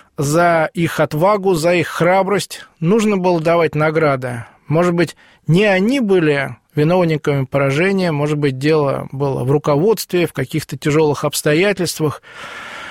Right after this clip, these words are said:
И они, конечно же, награждались. Но шло ли русское правительство на то, чтобы и после таких войн, и после таких сражений все равно возникали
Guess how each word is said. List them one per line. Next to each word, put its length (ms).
И 60
они, 160
конечно 460
же, 100
награждались. 1000
Но 520
шло 420
ли 400
русское 380
правительство 680
на 240
то, 380
чтобы 800
и 80
после 680
таких 500
войн, 460
и 80
после 500
таких 460
сражений 680
все 200
равно 320
возникали 720